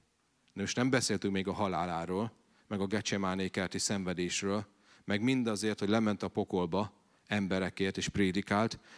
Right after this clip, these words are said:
most csak a születésről van szó. Felfoghatatlan szeretete van Istennek.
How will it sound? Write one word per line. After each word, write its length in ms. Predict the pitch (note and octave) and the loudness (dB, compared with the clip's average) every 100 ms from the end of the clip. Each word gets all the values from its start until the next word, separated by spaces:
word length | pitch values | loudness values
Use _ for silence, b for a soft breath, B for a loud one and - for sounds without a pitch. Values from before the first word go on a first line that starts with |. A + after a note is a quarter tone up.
| B | B
most 180 | G#2+ - | -2 0
csak 140 | A2+ | 2
a 40 | G#2 | 4
születésről 640 | C3 G#2 F2 F2+ - F2 | 4 2 2 0 0 -2
van 180 | E2+ E2+ | -2 0
szó. 340 | - G2 D2 - b - | 0 0 -4 -8 b -8
Felfoghatatlan 920 | - C#3 A#2+ A2 - G#2 F#2+ F#2 G2 | 2 2 2 -2 -2 -2 -2 -4 -2
szeretete 500 | - G#2+ F2+ F#2 F#2 | 0 0 0 -2 -4
van 160 | F2 F2+ | -4 -4
Istennek. 500 | - - F2 D#2 | -4 -6 -10 -14